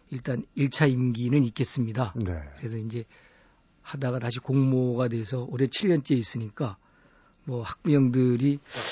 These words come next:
Speaker 1: 이제는 어느 정도, 어, 믿어주시는 것 같아요. 그래서
Speaker 2: 네.
Speaker 1: 학교의 어떤 발전시킨 데 전략이라는 거는 요즘 뭐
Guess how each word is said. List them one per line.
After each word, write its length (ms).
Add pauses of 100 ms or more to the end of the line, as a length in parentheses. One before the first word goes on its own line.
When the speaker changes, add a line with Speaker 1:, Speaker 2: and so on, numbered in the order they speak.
(140)
Speaker 1:
이제는 220
어느 200
정도, 420 (360)
어, 220
믿어주시는 580
것 80
같아요. 340
그래서 260
Speaker 2:
네. 100 (580)
Speaker 1:
학교의 560
어떤 680 (360)
발전시킨 520
데 100
전략이라는 920
거는 460 (560)
요즘 180
뭐 320